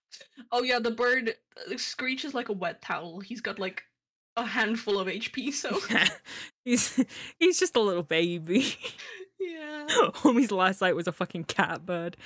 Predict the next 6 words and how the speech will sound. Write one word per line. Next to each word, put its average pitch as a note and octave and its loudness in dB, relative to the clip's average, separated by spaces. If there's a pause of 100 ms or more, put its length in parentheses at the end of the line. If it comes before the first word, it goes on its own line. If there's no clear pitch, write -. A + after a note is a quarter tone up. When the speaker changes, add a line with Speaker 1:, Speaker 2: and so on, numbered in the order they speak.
(380)
Speaker 1:
Yeah. D#3+ 4 (760)
<laughs> - -10
So, F3 4 (1400)
um, F#3+ 2 (540)
we G#3+ 4
fought, B3 4